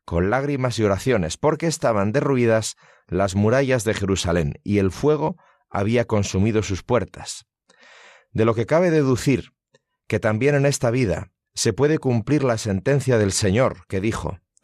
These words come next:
"En verdad, en verdad os digo, que lloraréis y os lamentaréis, y en cambio el mundo se alegrará. Vosotros estaréis tristes". Y enseguida, enseguida añade:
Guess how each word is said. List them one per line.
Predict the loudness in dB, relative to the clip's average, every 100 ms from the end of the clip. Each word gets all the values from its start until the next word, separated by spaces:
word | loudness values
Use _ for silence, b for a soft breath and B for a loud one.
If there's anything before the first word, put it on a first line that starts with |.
| b b b b b b
"En | -2 0
verdad, | 0 0 0 -2 -4 _ _
en | -4 0
verdad | 0 0 0
os | 0 -2
digo, | -4 -4 -8 _ b b b b b
que | -2
lloraréis | 0 2 2 -2 -4 -10 -14 _ _ _
y | -2
os | 0 0
lamentaréis, | 0 0 -2 -2 -4 -4 -10 -18 _ _ b b b
y | -2
en | 0
cambio | 0 0 2 0 2
el | 2
mundo | 2 2 0
se | 0
alegrará. | -2 0 -2 -2 -4 -10 _ _ _ _ _ _
Vosotros | -4 -2 0 0 0 -2
estaréis | -2 0 0 -2
tristes". | -2 -2 -2 -6 -6 -6 -8 _ _ _ _ _ _ _ _ _ _ -2
Y | 0
enseguida, | 0 0 -2 0 -2 -2 _ -2
enseguida | 0 0 0 2 2
añade: | 2 0 -2 -2 -8